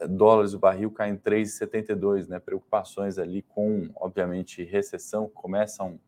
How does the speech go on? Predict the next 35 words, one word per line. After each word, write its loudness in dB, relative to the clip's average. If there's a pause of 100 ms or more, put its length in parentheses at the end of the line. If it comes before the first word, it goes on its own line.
a -12
vir, -2 (480)
eh, 0
cada 4
vez 0 (220)
mais, 0 (140)
eh, -4 (100)
fortes 4
ali 0
nas -6
projeções, -4
né? -4
Ontem -6
eu -6
tive -6
com -8
o -6
Luiz -2 (340)
numa 6
live 6
do -2
uol 6
comentando, -4
né, -8
sobre -4 (240)
o -6
cenário 4
de -4
recessão, -4
né, -10
que -12 (220)
por -2
mais -2
que, -6 (340)
hum, -2